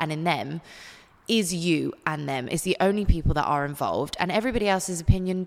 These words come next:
doesn't necessarily matter on that, as long as your attachment style and theirs are compatible or deal well with each other. I think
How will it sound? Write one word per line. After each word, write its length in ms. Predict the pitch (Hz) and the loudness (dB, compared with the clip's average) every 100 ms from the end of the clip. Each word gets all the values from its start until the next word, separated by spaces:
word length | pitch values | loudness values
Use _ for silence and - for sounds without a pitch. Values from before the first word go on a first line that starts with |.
| - | -4
doesn't 260 | - 214 247 | 0 0 0
necessarily 520 | 208 202 - 196 190 | -4 -4 0 0 2
matter 400 | 180 175 165 208 | 0 -2 -2 0
on 160 | 208 220 | 0 2
that, 240 | 269 302 - - - - - | 2 0 -4 -20 -20 -8 0
as 180 | 208 190 | 0 4
long 260 | 202 208 | 4 4
as 140 | 233 196 | 2 -2
your 300 | 180 185 196 | 2 4 4
attachment 500 | 196 196 - 185 170 | 2 -2 -4 -6 -2
style 420 | - 175 175 170 - | 2 4 4 4 0
and 220 | 165 165 | -4 -2
theirs 440 | - 156 170 208 - - - | 0 2 4 2 0 -12 -6
are 460 | - 165 165 160 160 - - _ - | 0 2 4 4 2 -4 -20 _ -4
compatible 920 | - 170 160 151 180 180 214 254 262 - - - | -2 0 0 -2 -2 2 4 4 0 -8 -8 0
or 100 | 180 | 0
deal 340 | 147 170 175 | 2 2 2
well 360 | 160 156 143 190 | 2 2 2 2
with 160 | 233 | 0
each 260 | 254 - - | 0 -2 -2
other. 340 | 262 294 330 339 - - - - | 2 4 4 2 -8 -20 -14 -6
I 100 | 214 | -6
think 280 | - 247 | -4 -6